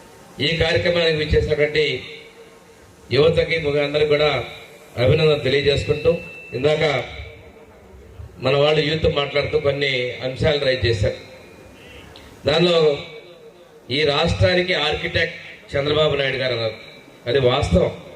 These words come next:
విభజన తర్వాత అమరావతి నిర్మాణం కావచ్చు, ఈ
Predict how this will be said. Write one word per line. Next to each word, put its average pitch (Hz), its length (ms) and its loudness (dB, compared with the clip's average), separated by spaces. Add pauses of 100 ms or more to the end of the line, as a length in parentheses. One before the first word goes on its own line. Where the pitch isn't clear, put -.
(1400)
విభజన 185 400 4 (120)
తర్వాత 151 360 0 (1600)
అమరావతి 180 480 0
నిర్మాణం 160 360 0 (100)
కావచ్చు, 147 360 2 (1200)
ఈ - 20 2